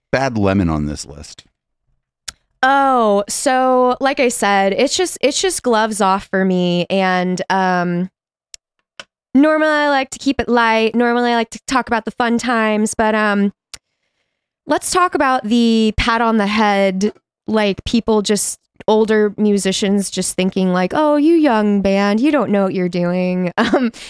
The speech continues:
Speaker 2: so we were booked with this band called Bad Lemon, and they asked us if they could use our drum kit. And we were really honest. We were like, "Hey, you know, it's a baby kit.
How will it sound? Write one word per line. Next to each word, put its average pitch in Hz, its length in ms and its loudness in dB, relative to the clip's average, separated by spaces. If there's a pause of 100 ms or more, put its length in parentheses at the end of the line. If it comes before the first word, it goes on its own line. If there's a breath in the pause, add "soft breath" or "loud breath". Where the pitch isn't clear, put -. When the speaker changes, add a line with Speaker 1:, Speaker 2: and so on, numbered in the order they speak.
(260 loud breath)
Speaker 2:
so 247 160 2
we 262 120 4
were 254 320 4
booked 214 280 -2
with 214 100 -2
this 190 160 -4
band 190 520 0
called 185 260 -2
Bad 180 260 0
Lemon, 175 500 0
and 185 340 0
they 180 440 0
asked 175 340 -2
us 175 300 -2
if 170 120 -6
they 175 120 -2
could 180 240 -4
use 180 240 -2
our 180 80 0
drum 294 220 0
kit. 165 300 0
And 202 120 2
we 254 80 4
were 302 120 2
really 311 200 2
honest. 285 420 0
We 214 60 0
were 202 80 0
like, 196 240 -2
"Hey, 254 200 0
you 254 100 0
know, 202 220 0 (760)
it's 220 120 -2
a 202 40 -4
baby 202 260 0
kit. 214 480 -2